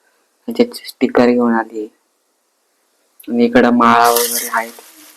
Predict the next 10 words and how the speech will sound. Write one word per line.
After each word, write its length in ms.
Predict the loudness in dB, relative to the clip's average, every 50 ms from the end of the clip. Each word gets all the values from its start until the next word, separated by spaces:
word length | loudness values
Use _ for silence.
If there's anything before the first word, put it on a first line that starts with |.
| -20 _ -20 -20 -20 -20 _ -2
कडं 300 | 2 4 4 4 4 2
वगैरे 420 | 2 0 -2 -4 -4 -8 -8 -8 -8
घेऊन 240 | -6 -6 -6 -4
आली. 340 | -4 -6 -6 -6 -10 -14 -14 -16 -16 -18 _ _ _ _ _ _ _ _ _ _ _ _ _ _ _ _ _ _ _ _ _ _ _ _ _ _ _ _ _ _ _ _ -20 _ _ _ _ _ _ _ _ _ _ _ _ -10 -10 -10 -12 _ _ _ _ _ 2
कडं 240 | 4 6 6 6 4
पण 220 | 4 4 4 4
असं 240 | 4 4 2 2 2
आणलंय 340 | 4 4 4 4 4 2 2
भारी 240 | 2 0 -2 -4
मित्रांनो, 460 | -10 -18 -12 -8 -6 -4 -4 -4 -6